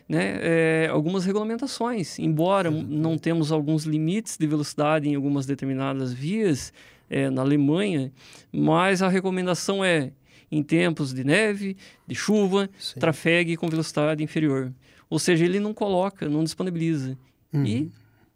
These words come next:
Speaker 1: mas o que que muda? Por, daí vocês que estão nos ouvindo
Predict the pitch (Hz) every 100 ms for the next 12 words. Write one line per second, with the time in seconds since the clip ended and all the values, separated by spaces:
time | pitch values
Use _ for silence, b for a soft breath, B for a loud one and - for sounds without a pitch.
0 | _ - 214 330 - - 208 175 170 131
1 | 131 - b b b 160 180 156 143 139
2 | 147 180 - 170 170 139 - - 139 135
3 | 135 156 196 127